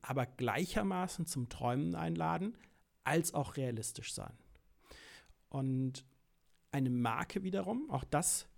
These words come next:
wurde hoffentlich deutlich, die entsteht nicht einfach so, sondern die braucht einen Plan, die braucht eine Strategie, die braucht eine gewisse Analyse, was sind die Sachen, die wir in den Mittelpunkt stellen wollen, welche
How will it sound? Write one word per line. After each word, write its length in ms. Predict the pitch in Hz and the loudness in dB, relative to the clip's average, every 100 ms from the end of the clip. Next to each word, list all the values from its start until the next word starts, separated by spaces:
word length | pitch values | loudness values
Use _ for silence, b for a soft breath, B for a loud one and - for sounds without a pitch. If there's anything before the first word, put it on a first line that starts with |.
| - _ - | -20 _ -2
wurde 300 | 135 139 - | 2 2 2
hoffentlich 400 | 156 - 139 - | 0 2 -2 0
deutlich, 360 | 139 156 185 | 2 2 0
die 100 | - | -2
entsteht 500 | - 127 - 151 139 | 0 0 0 -2 0
nicht 200 | 160 156 | -2 -2
einfach 320 | 135 127 131 - | -4 -4 -4 -4
so, 400 | - 123 170 208 B B B | 0 2 0 -2 B B B
sondern 260 | - 151 151 | 0 4 4
die 80 | |
braucht 300 | 143 131 - | 4 0 0
einen 120 | 135 - | -4 -2
Plan, 500 | - 123 117 170 208 | 0 2 4 2 2
die 80 | |
braucht 260 | 156 147 - | 0 0 0
eine 80 | 151 | -4
Strategie, 720 | - 143 139 - 143 175 226 B B B 151 | -4 -4 -4 -2 0 0 -2 B B B -4
die 60 | |
braucht 300 | 135 143 151 | 2 2 2
eine 80 | 143 | 0
gewisse 280 | 131 139 - | 2 2 2
Analyse, 640 | 127 120 127 160 190 185 | 0 0 2 4 4 2
was 160 | 135 - | 2 0
sind 140 | 127 | 0
die 60 | 123 | 0
Sachen, 380 | 127 - 131 | 0 0 0
die 240 | 120 123 117 | 0 -2 0
wir 360 | 117 110 110 | 0 0 -2
in 100 | - | -2
den 100 | 110 | 0
Mittelpunkt 460 | 147 202 185 160 156 | 0 0 -2 -2 -4
stellen 340 | - 143 143 | -2 0 2
wollen, 360 | 135 135 131 131 135 - | 2 2 2 0 -4 -12
welche 580 | - 123 123 - 123 | -6 -2 -2 -2 -4